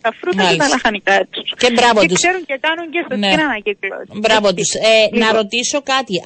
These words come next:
Speaker 2: Από το δύο χιλιάδες είκοσι πέντε θα πρέπει όχι απλά να τα σκεφτόμαστε, θα πρέπει να το κάνουμε. Αυτό θα είναι.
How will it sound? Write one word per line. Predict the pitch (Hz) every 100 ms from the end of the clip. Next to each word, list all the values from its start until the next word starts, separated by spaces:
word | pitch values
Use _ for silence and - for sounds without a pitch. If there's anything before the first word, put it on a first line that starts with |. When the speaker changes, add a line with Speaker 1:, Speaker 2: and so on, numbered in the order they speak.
| 202
Speaker 2:
Από | 190 214 196 _ _ _ _ _ _ _ _ _
το | 208 196
δύο | 190 254
χιλιάδες | 302 302 254 220 240 277
είκοσι | - 233 - -
πέντε | - 190 202 196 190 170 - - - - - _ _
θα | - 196 -
πρέπει | 220 254 254 262 233 -
όχι | - 247 269 359
απλά | 339 254 233 214 208 190 185 175
να | 196 196 190
τα | 190
σκεφτόμαστε, | - - 180 - 190 185 175 196
θα | - 208
πρέπει | 330 359
να | 359
το | 294
κάνουμε. | 247 214 165 160
Αυτό | 208 - 285
θα | 247 190 147
είναι. | 143 131